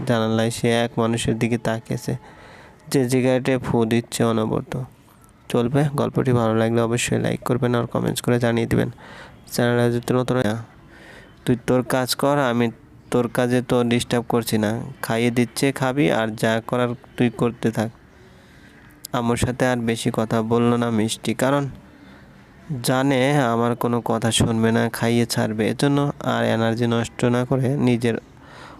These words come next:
ওড়না বেল বাঁধতে লাগলো। এর মাঝে ভাবি রুমে ঢুকলো। "ভাবি প্লিজ একটু হেল্প করো, আমি পারছি না।"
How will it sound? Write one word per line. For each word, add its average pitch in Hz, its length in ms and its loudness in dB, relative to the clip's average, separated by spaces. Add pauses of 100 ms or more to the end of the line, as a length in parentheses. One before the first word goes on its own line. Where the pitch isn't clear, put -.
(100)
ওড়না 123 360 2
বেল 117 260 2
বাঁধতে 117 440 -2
লাগলো। 107 380 0 (380)
এর 131 180 2
মাঝে 147 440 2 (720)
ভাবি 113 320 2
রুমে 117 260 2
ঢুকলো। 117 420 0 (500)
"ভাবি 123 260 2
প্লিজ 131 420 0 (100)
একটু 123 280 -2
হেল্প 123 320 4
করো, 123 240 2
আমি 110 260 0
পারছি 113 380 -2
না।" 110 180 -2